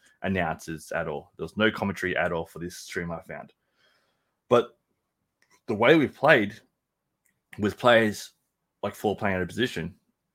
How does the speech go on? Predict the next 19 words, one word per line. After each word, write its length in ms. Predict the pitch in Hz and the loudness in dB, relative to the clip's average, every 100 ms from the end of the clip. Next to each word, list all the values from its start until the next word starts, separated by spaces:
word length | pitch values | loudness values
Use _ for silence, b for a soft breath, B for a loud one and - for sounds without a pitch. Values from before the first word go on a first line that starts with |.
| - | -12
I 60 | - | -8
thought 140 | 104 | -6
was 180 | 82 - | -6 -8
really 280 | 90 90 85 - | -8 -8 -8 -6
good. 260 | 131 - - _ _ _ _ _ _ _ _ _ _ - | -4 -4 -12 _ _ _ _ _ _ _ _ _ _ -8
And 120 | 92 | -4
I'm 80 | 87 | -4
pretty 240 | - 160 165 | -2 0 2
sure 160 | 185 | 2
last 300 | 151 147 156 | 4 6 6
episode 480 | 131 - - 95 90 - | 4 2 0 0 0 -6
I 80 | 92 | -8
did 340 | 87 127 127 | -2 -2 -2
mention 420 | 107 117 113 110 | -4 -2 -2 -2
about 280 | 101 98 92 | -2 -2 0
us 360 | 98 101 - - _ _ _ _ - - | -2 -2 -6 -18 _ _ _ _ -18 -8
calling 340 | - 104 95 | -2 0 0
someone 360 | - 95 92 90 | 0 0 0 -2
up 240 | - | -6